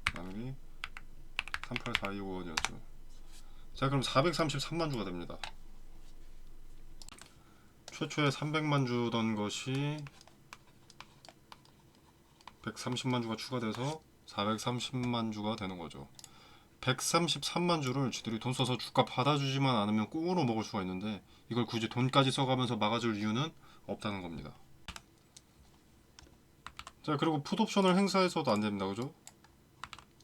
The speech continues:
아까 제가 자본으로 인식되게 하려면 이 부채를 해소시키고 주식으로 상장되게 만들어야 한다고 했습니다. 관리 종목을 피하게 가기 위해선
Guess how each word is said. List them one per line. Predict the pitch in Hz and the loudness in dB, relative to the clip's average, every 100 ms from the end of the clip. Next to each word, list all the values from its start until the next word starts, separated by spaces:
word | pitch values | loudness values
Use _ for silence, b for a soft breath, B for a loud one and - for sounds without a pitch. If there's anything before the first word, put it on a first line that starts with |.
| - | -10
아까 | 156 147 | -2 2
제가 | 135 | 2
자본으로 | 123 123 139 170 160 143 | 4 4 6 6 6 8
인식되게 | 123 131 - 143 139 135 | 8 6 2 2 4 6
하려면 | 131 131 120 131 101 92 101 | 6 4 2 2 0 -2 -4
이 | 104 | -6
부채를 | - 120 131 123 | -6 -2 2 4
해소시키고 | 143 170 151 - - 131 156 180 B B B B - | 4 2 0 0 0 2 2 0 B B B B -14
주식으로 | - 139 147 180 165 156 139 | -2 2 4 4 6 6 4
상장되게 | 139 175 175 180 170 160 151 - - - - - 107 98 | 4 2 4 4 4 0 -4 -14 -20 -20 -6 -2 0 2
만들어야 | 98 123 135 120 | 2 4 4 4
한다고 | 104 98 | 2 -2
했습니다. | 92 - 87 85 | -4 -6 -8 -6
관리 | - 117 | 0 0
종목을 | 123 120 113 110 117 | 0 0 0 2 0
피하게 | - 151 139 127 113 - | 0 0 2 2 -2 -6
가기 | - 110 110 | -4 -2 2
위해선 | 107 101 147 | 2 2 0